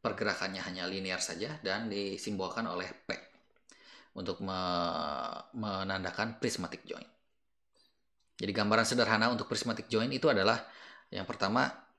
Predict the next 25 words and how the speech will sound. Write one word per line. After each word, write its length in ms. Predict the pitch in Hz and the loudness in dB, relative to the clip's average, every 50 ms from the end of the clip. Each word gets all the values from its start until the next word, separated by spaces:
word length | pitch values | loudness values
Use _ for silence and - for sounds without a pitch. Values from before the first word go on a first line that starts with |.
| _ _ _ _ _ _ _ _ _ _ | _ _ _ _ _ _ _ _ _ _
kita 240 | - - - 123 - | -6 0 0 0 2
punya 320 | - 113 110 104 104 101 | 4 2 4 4 4 4
sebuah 320 | 98 - - 110 110 98 | 4 2 2 2 4 4
motor 320 | 95 92 90 90 110 120 143 147 | 4 2 0 2 2 4 6 6
yang 240 | 117 101 98 95 92 | 4 4 4 2 2
ditempelkan 1400 | 92 90 90 90 90 87 87 - - _ _ _ - - _ _ _ _ - 98 90 82 98 92 - 98 98 | 4 4 4 4 2 2 0 -4 -8 _ _ _ -20 -20 _ _ _ _ -2 -2 0 0 -2 -2 0 -2 0
pada 240 | 90 - 90 90 87 | 0 2 2 2 0
gear. 240 | - - 117 147 175 - - - - | 2 4 4 4 4 2 -4 -10 -16
Di 80 | - - | -14 -12
sini 240 | - - 95 95 90 | -10 -8 -8 -8 -8
misalkan 400 | - - - - - 92 95 98 | -8 -10 -12 -10 -10 -10 -10 -8
motornya 560 | 98 95 - - 92 95 107 127 143 147 - - - | -8 -6 -4 -4 -4 -2 -4 -4 -6 -8 -6 -4 -2
di 80 | 92 | -2
belakang, 320 | 95 90 - - 107 127 151 170 - - - _ _ _ _ _ _ _ _ | 0 -2 -2 -2 -2 -2 -4 -4 -8 -14 -20 _ _ _ _ _ _ _ _
lalu 240 | - 95 98 98 90 | -6 -4 -2 0 0
ini 160 | 107 110 107 | 0 0 0
gear 160 | 101 117 147 156 | 4 4 6 6
yang 160 | 143 117 107 | 6 6 6
akan 240 | 95 87 - 101 95 | 4 0 -2 -2 -2
bergeraknya, 560 | 92 90 90 92 90 85 - - 110 143 160 - - _ _ _ _ _ _ _ _ _ _ - | -2 -2 0 -2 -2 -2 -2 -4 -6 -6 -8 -10 -14 _ _ _ _ _ _ _ _ _ _ -6
berotasi, 640 | 101 95 92 87 - 82 - - - 143 175 - - _ _ _ _ _ - - - _ _ _ - | -4 -2 -2 -2 -2 -2 -2 0 0 0 -2 -4 -10 _ _ _ _ _ -20 -20 -20 _ _ _ -6
lalu 80 | 107 98 | -4 -2
kita 240 | - 113 110 104 98 | -2 0 2 2 2
hubungkan 640 | 107 101 104 101 92 90 127 135 147 156 165 175 175 - _ _ _ _ _ _ _ _ _ _ _ _ _ _ _ _ _ _ _ _ _ | 2 2 2 0 0 2 2 2 2 2 0 -4 -6 -10 _ _ _ _ _ _ _ _ _ _ _ _ _ _ _ _ _ _ _ _ _
dengan 560 | - 110 104 98 101 110 117 120 123 123 - | -4 -2 0 4 6 6 6 4 2 -4 -8